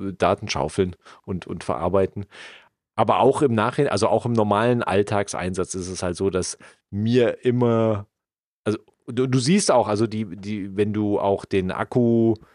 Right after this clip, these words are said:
selbst halt am Stro-, also du siehst, dass der Akku sich über Nacht leert, wenn du ihn nicht am Stro-, also der, wenn der Akku mit, solange der Akku mit der Vision Pro verbunden ist,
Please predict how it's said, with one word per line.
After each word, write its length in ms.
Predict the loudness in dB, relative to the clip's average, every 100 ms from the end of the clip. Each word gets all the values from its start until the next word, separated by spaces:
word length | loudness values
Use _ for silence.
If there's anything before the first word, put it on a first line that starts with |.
| _ _ _ -6
selbst 440 | 0 2 2 0
halt 160 | -2 0
am 100 | -4
Stro-, 320 | -4 0 2
also 200 | 2 0
du 100 | -2
siehst, 300 | -2 -2 0
dass 140 | 0
der 140 | 0 0
Akku 220 | 2 0
sich 180 | 0 -2
über 160 | 0
Nacht 300 | 0 0 -2
leert, 280 | 0 0 0
wenn 100 | -2
du 80 | -2
ihn 100 | -2
nicht 220 | -2 -2
am 80 | -2
Stro-, 280 | -4 0 0
also 160 | 0
der, 160 | 0 -2
wenn 100 | 0
der 120 | 0
Akku 220 | 0 0
mit, 160 | 0 0
solange 320 | -2 0 0
der 160 | 2 0
Akku 160 | -2
mit 120 | -2 -2
der 100 | -2
Vision 200 | -4 -2
Pro 220 | 2 2
verbunden 460 | 2 0 0 0
ist, 260 | -2 -2 -4